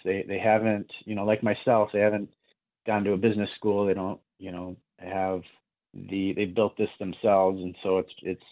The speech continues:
it's built around how they think it should go. And so they don't have processes. They don't have, you know, uh, a management team that are probably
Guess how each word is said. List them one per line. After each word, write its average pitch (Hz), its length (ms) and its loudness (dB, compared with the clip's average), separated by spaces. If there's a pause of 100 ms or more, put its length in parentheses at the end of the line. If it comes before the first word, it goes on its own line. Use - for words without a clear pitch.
it's 92 160 -8
built 110 360 2
around 98 460 2
how 95 160 0
they 98 160 2
think 104 240 -4
it 110 160 0
should 90 100 -4
go. 101 320 2 (440)
And 101 360 0
so 101 80 -4
they 101 60 0
don't 104 160 2
have 107 160 0
processes. 98 800 2
They 95 80 -4
don't 98 260 -4
have, 87 260 -6 (540)
you 92 140 -14
know, 87 240 -10 (180)
uh, - 440 -12
a 117 80 0
management 104 680 0
team 104 260 -2
that 95 100 -2
are 92 220 0
probably 92 600 0